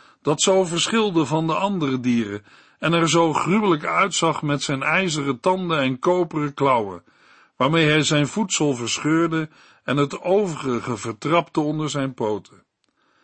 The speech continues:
Ik vroeg ook naar de betekenis van de tien horens op zijn kop en van die ene hoorn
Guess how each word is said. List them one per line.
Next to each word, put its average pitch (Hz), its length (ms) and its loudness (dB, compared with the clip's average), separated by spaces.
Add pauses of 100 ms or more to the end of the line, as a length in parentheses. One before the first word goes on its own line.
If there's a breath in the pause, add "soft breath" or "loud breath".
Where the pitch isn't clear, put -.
(240)
Ik 190 140 -4
vroeg 151 260 0
ook 135 220 2
naar 131 180 2
de 139 60 0
betekenis 151 640 -2
van 147 180 -2
de 131 160 -4
tien 175 240 -2
horens 143 560 0
op 123 120 -6
zijn 147 240 -4
kop - 320 -2 (360 loud breath)
en 156 180 0
van 165 180 2
die 170 180 -2
ene 196 280 0
hoorn 131 480 0